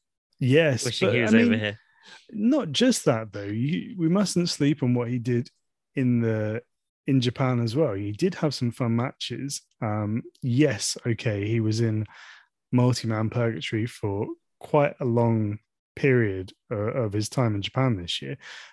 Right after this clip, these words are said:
Speaker 1: but he did have some fun matches. I think he was in the New Japan Cup that he had some good stuff. Um, but it, if I'm honest, the majority of this is based on this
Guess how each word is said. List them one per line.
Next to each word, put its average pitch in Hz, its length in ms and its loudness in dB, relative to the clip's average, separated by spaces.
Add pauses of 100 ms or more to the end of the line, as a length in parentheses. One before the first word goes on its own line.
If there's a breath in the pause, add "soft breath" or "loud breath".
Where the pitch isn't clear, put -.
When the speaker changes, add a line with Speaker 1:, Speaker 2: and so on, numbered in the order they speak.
(120 loud breath)
Speaker 1:
but 143 140 4
he 135 100 2
did 170 260 4
have 151 180 0
some 135 160 0
fun 127 200 0
matches. 120 300 -2
I 113 40 -2
think 139 200 0
he 131 80 -2
was 113 140 0
in 110 120 0
the 110 60 -2
New 117 160 2
Japan 104 360 -6
Cup - 440 -6
that 123 80 -4
he 107 80 -2
had 113 180 -2
some 117 200 -2
good 104 200 -4
stuff. 104 400 -6 (720 loud breath)
Um, 117 320 0
but 135 240 2
it, - 160 -2 (760)
if 113 140 -2
I'm 135 180 6
honest, 120 480 2
the 120 80 -4
majority 113 720 0
of 98 100 -8
this 101 380 -6
is 107 140 -2
based 101 480 -4
on 104 320 -4 (100)
this - 320 -6